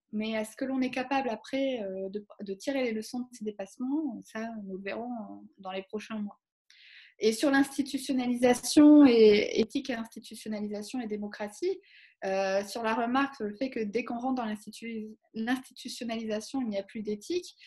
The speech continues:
euh, peut-être, mais à ce moment-là, on est dans, aussi dans une impasse. Que faire ? Qu'est-ce que l'on fait si on, si, si l'on ne permet pas à l'éthique de rentrer dans l'organisation ? Alors, certes, elle pourrait rentrer, l'éthique, euh, sous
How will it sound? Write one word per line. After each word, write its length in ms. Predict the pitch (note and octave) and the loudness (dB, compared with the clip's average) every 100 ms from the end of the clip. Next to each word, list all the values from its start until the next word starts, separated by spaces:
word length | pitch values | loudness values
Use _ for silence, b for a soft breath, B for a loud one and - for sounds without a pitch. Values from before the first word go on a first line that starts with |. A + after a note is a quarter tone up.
| B B B - | B B B -4
euh, 640 | G3 G3 F#3+ F#3+ F#3+ F#3 - | 0 2 2 2 0 0 -4
peut-être, 480 | G#3+ F4+ F4+ - - - | -2 0 0 -2 -16 -10
mais 120 | G3+ | -8
à 40 | |
ce 100 | G3+ A3+ | -6 -6
moment-là, 340 | G#3+ G#3+ C4+ | -4 -2 0
on 60 | C4+ | 2
est 80 | |
dans, 200 | A#3+ A3+ | 2 2
aussi 240 | A3 G#3+ C#4+ | 2 2 4
dans 160 | B3+ | 4
une 160 | B3 A#3 | 4 4
impasse. 440 | B3 B3+ D#4 D4+ | 4 6 4 4
Que 120 | - C4+ | 4 4
faire ? 420 | - C4+ G#3+ - _ | 6 4 2 -4 _
Qu'est-ce 160 | - - | 2 6
que 60 | |
l'on 160 | C#4+ C4+ | 8 8
fait 200 | - C#4+ | 8 6
si 160 | C4 A#3+ | 6 4
on, 240 | A3 G#3+ - | 4 2 -4
si, 480 | - A#3 G#3+ G#3 G3+ | -6 -2 -2 -2 -14
si 180 | - A3+ | -14 -10
l'on 140 | A3+ | -8
ne 40 | |
permet 300 | A3 A#3 A#3 | -4 -4 -4
pas 80 | A3+ | -4
à 60 | C#4 | -4
l'éthique 460 | A3+ A3 D4 D4 - B B B | -6 -6 -8 -8 -12 B B B
de 140 | G3+ | -2
rentrer 560 | A3 A#3+ A#3+ - C#4 C#4 | 0 0 -4 -2 0 0
dans 140 | A3+ | 0
l'organisation ? 760 | G#3+ A3 A3 A3 G#3+ G#3+ - G#3+ - _ _ B B B | -2 -2 -2 -4 -2 -4 -6 -14 -18 _ _ B B B
Alors, 260 | F3 F#3 A3 - - | 0 0 0 -12 -4
certes, 240 | D#4 D#4 C#4+ | 0 0 -2
elle 160 | A3 | -4
pourrait 220 | A3+ A3 | -6 -6
rentrer, 420 | G#3+ A3+ - D4 D4 | -4 -6 -2 0 0
l'éthique, 500 | A3+ - C#4 C#4 - | -2 -8 -10 -10 -6
euh, 320 | G#3 F#3+ F#3+ - | -4 -6 -10 -14
sous 240 | - A3 | -16 -12